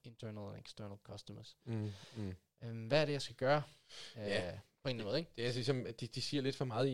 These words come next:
Speaker 2: en,
Speaker 1: Ja,
Speaker 2: i en
Speaker 1: præcis.
Speaker 2: sætning her.
Speaker 1: Ja.
Speaker 2: Altså, great marketing requires transparency. Det vil jeg jo nok.
Speaker 1: Ja.
Speaker 2: Altså,
Speaker 1: Ja, ja.
Speaker 2: tag den, tag, tag den, og så kan vi diskutere om det. Altså, hvordan laver man,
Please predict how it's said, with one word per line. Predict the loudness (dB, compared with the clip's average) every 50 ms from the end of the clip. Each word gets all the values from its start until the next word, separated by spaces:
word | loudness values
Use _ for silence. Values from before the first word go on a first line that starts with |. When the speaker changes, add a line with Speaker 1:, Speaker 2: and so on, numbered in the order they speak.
| 2 -2
Speaker 2:
en, | -4 -6 -10 -10 -2 4
Speaker 1:
Ja, | 6 6 6
Speaker 2:
i |
en | 6
Speaker 1:
præcis. | 4 4 6 4 4 4
Speaker 2:
sætning | 4 2 2
her. | 2 0 0
Speaker 1:
Ja. | -2 -4 -10 _ _ -2
Speaker 2:
Altså, | 0 0 2 6
great | 6 6 6 6
marketing | 4 0 0 0 0 0 -2 -2
requires | -2 -2 0 0 2 2 2 4 4 2 2 0 -2
transparency. | 0 0 0 0 0 -2 -4 -2 0 2 4 4 2 2 0 -2 -4 -6 -8 -14 _ _ _ _ _ _ _ _ _ _ _ _ _ -4
Det | -2
vil | 0
jeg | 0 0
jo | 0
nok. | -2 -4 -4 -6 _ _ _ -2
Speaker 1:
Ja. | 0 0 0 -2 -6
Speaker 2:
Altså, | -10 -10 -10 -14 _ _ _ _ -4
Speaker 1:
Ja, | -2 0
ja. | 0
Speaker 2:
tag | 2 0 2 2
den, | 2 0 0 -2 -6
tag, | -4 -4 -4 -4 -6 -4
tag | -2 0 -2 0 2 2
den, | 2 2 0 -4 -16 _ _ _ _ _ _ _ _ _
og | -2 0
så | 0 2
kan | 2 2 2
vi | 2
diskutere | 2 0 -4 -4 -4 -2 0 2 2 2
om | 2 0 0
det. | 0 2 2 2 0 -2 _ _ _ _ _ _ _ _ _
Altså, | 0 2 2 2
hvordan | 2 2 2 2 4 2 2
laver | 2 4 8 10 12 12 12
man, | 10 8 4 2